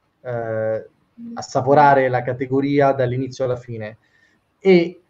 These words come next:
invece Colombo è un giocatore che ha già fatto tredici presenze in Serie B e cinque presenze in Serie A. È chiaro che sono due ruoli diversi, ma sicuramente arriverà un attaccante under, su questo credo che piova poco. Il discorso è che l'attaccante under che arriverà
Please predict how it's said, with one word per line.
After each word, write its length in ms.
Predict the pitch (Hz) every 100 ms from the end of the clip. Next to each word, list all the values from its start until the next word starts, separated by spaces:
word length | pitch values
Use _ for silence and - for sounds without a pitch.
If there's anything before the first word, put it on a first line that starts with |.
| -
invece 460 | 175 175 156 147
Colombo 460 | - 190 175 175 170
è 40 |
un 60 | 156
giocatore 640 | 139 151 151 143 147 151
che 100 | 147
ha 80 | 120
già 140 | 131
fatto 300 | 120 135 135
tredici 340 | 139 131 113 120
presenze 340 | 120 127 123
in 60 | 123
Serie 260 | 123 123
B 80 | 120
e 220 | 147 139
cinque 280 | - 123 123
presenze 360 | 117 117 117 123
in 60 |
Serie 240 | - 120 131
A. 140 | 120
È 120 | -
chiaro 260 | - 151 147
che 280 | 127 127 - _ _ _
sono 280 | - 135 131
due 200 | 135 147
ruoli 260 | 143 135 120
diversi, 600 | 117 131 113 - - 110
ma 140 | 127
sicuramente 680 | 127 - 156 160 151 165 -
arriverà 280 | 110 107 107
un 80 | 104
attaccante 560 | - 107 110 98 113
under, 400 | 104 101 101 104
su 140 | - _
questo 640 | 123 117 - 117 110 - _ _ _
credo 420 | - 135 135 131 127
che 420 | 127 123 123 120
piova 220 | 131 127
poco. 340 | 127 143 113 113
Il 80 | 131
discorso 400 | 147 147 139 127
è 20 |
che 100 | 123
l'attaccante 520 | 113 120 120 131 127
under 260 | 127 120 110
che 120 | 127
arriverà 600 | 120 143 143 127 143 -